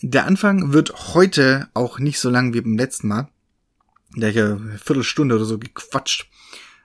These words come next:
äh, über Sachen, wo wahrscheinlich am Ende eh keinen interessieren. Ähm, so viel habe ich heute nicht zu erzählen.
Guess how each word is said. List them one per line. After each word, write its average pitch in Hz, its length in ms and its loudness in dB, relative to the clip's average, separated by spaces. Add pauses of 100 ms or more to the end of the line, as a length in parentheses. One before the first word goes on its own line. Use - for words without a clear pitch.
äh, 120 220 2
über 117 240 0
Sachen, 117 340 -2
wo 110 120 -6
wahrscheinlich 113 560 -4
am 127 100 -4
Ende 107 200 -2
eh - 40 -8
keinen 110 240 -4
interessieren. 117 640 -6
Ähm, 120 460 2 (560)
so 151 140 -2
viel 190 100 6
habe 180 100 4
ich 156 60 0
heute 147 140 2
nicht 185 180 -2
zu 196 80 2
erzählen. 196 480 2